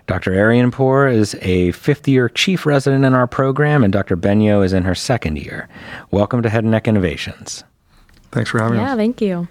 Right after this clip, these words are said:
Speaker 1: Let's start by having you both share some background on yourselves for our listeners, where you're from, where you went to med school, you know, what have you been up to in the program and over the past few months, and, you know, any highlights that you want to share about the experience.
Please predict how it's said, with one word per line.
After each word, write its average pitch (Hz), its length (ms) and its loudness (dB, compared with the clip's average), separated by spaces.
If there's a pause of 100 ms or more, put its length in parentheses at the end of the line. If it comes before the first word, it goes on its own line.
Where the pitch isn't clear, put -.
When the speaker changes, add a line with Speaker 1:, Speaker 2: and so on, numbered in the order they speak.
(240)
Speaker 1:
Let's 160 220 2
start 165 260 0
by 139 120 2
having 139 260 2
you 117 80 2
both 120 260 0
share 123 240 2
some 110 220 0
background 110 460 2
on 110 100 2
yourselves 107 440 0
for 110 140 -2
our 104 100 2
listeners, 98 480 0
where 98 120 0
you're 98 120 0
from, 135 400 2
where 98 100 0
you 95 120 0
went 95 180 0
to - 80 -8
med 107 320 0
school, 120 520 0 (600)
you 120 120 0
know, 104 380 2
what 113 160 0
have 110 100 0
you 110 80 2
been 104 160 -2
up 110 180 -4
to 135 200 0
in 131 80 2
the 123 80 0
program 120 680 2
and 107 80 2
over 107 160 2
the 107 100 2
past 107 300 -4
few 107 160 0
months, 107 440 0
and, 90 220 -2 (100)
you 127 100 0
know, 135 80 2
any 156 140 2
highlights 117 500 -2
that 101 100 -6
you 101 100 0
want 98 120 2
to 104 40 0
share 104 200 -2
about 95 220 0
the 90 100 -4
experience. 85 720 -4